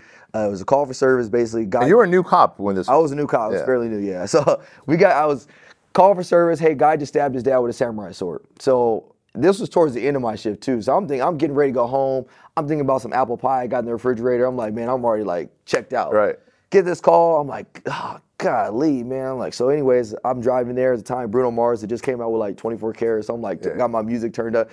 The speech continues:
Speaker 1: It's so funny too because, you know, we get this image of, like, you know, police officers just being all, like,
Speaker 2: Wait, you guys
Speaker 1: standing
Speaker 2: can
Speaker 1: up.
Speaker 2: bump music and,
Speaker 1: Oh,
Speaker 2: and
Speaker 1: all
Speaker 2: rock
Speaker 1: time,
Speaker 2: band?
Speaker 1: man. All
Speaker 2: Really?
Speaker 1: time. Oh, heck yeah.
Speaker 2: That's
Speaker 1: It's funny 'cause you guys will be like, we'll
Speaker 2: I
Speaker 1: be
Speaker 2: can't wait
Speaker 1: behind
Speaker 2: to go on a
Speaker 1: you.
Speaker 2: ride along
Speaker 1: Oh,
Speaker 2: now.
Speaker 1: yeah,
Speaker 2: Like,
Speaker 1: you'll
Speaker 2: what am I
Speaker 1: be
Speaker 2: doing being a
Speaker 1: like, yeah.
Speaker 2: C E O?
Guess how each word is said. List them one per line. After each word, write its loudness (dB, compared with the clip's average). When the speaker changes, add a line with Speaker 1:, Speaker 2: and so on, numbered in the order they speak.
Speaker 1:
It's 0
so 4
funny -4
too 0
because, 0
you 2
know, 6
we 4
get 4
this -2
image -2
of, 4
like, 0
you -4
know, 0
police -2
officers -2
just -4
being 0
all, 2
like, 0
Speaker 2:
Wait, -2
you 0
guys 0
Speaker 1:
standing -12
Speaker 2:
can -2
Speaker 1:
up. 0
Speaker 2:
bump -16
music -4
and, 0
Speaker 1:
Oh, 4
Speaker 2:
and 4
Speaker 1:
all 4
Speaker 2:
rock -2
Speaker 1:
time, -6
Speaker 2:
band? -
Speaker 1:
man. -4
All 2
Speaker 2:
Really? -4
Speaker 1:
time. -2
Oh, 2
heck -2
yeah. 2
Speaker 2:
That's -8
Speaker 1:
It's 4
funny 4
'cause 2
you -2
guys 4
will -6
be 0
like, 2
we'll 6
Speaker 2:
I 6
Speaker 1:
be 2
Speaker 2:
can't 4
wait 6
Speaker 1:
behind -
Speaker 2:
to -2
go 6
on 6
a 6
Speaker 1:
you. 8
Speaker 2:
ride 6
along 4
Speaker 1:
Oh, 10
Speaker 2:
now. 6
Speaker 1:
yeah, 2
Speaker 2:
Like, 6
Speaker 1:
you'll 10
Speaker 2:
what 8
am 2
I 8
Speaker 1:
be 2
Speaker 2:
doing 8
being 6
a 6
Speaker 1:
like, 4
yeah. 6
Speaker 2:
C 8
E 10
O? 6